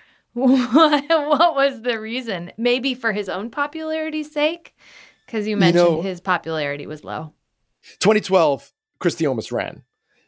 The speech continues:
Speaker 2: and decides not to. And then Mitt Romney put him on the short list for, for, uh, V P, and he just lost out to Paul Ryan.
Speaker 1: Hmm.
Speaker 2: So he was, he's been, he's been a bridesmaid, but not the bride twice when the V P stakes.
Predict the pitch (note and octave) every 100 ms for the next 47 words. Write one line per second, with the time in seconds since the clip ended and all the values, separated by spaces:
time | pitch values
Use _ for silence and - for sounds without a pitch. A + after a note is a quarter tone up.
0 | _ D3 C#3 C3 A#2+ - D3 B2 B2 A2+
1 | - A2+ A2+ B2 _ E3 E3 E3+ D#3 D#3+
2 | F#3 E3+ G#3+ A3+ E3+ C#3 D#3 D3 C#3+ C3
3 | - C#3+ B2+ A#2+ - C#3 B2+ B2 A#2 -
4 | A#2+ A2 A2 - B2 G#2+ G#2 G#2 B2+ -
5 | C3 E3 D3+ B2 G#2 - D3+ - C#3 B2
6 | C3+ A#2+ - C3 B2 A#2+ C3 G#2+ F#2+ A3+
7 | A#3 A3+ G#3+ G3+ F3+ E3+ F#3+ F3+ - F#3+
8 | E3+ E3 F3 F#3 D#3 C#3 D#3 C#3+ C#3 C3+
9 | A#2 _ _ _ _ _ C3 C3 C3 A#2
10 | C3 B2 - - C3 G#2+ - A#2 A#2+ A#2
11 | C3 B2 - A#2+ - G2 -